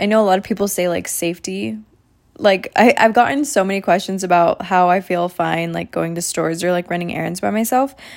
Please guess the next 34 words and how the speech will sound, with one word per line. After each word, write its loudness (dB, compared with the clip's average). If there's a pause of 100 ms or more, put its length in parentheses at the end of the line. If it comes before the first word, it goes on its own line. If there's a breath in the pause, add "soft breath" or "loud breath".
(220 loud breath)
which -2
I 2
do. 0 (320 loud breath)
Um, 2
although 6
I 4
am 0
very 2
paranoid 4
<laughs> -6
and 2
I 2
feel -2
like 2
I 4
always 0
have, 0
like, -2
peppers -4
around 0
me -4
or, 2
like, -2
something 0
to -16
protect -4
myself, -2
or 4
I'm 0
always 0
thinking, -4
like, -6 (640 loud breath)
you -6
know -4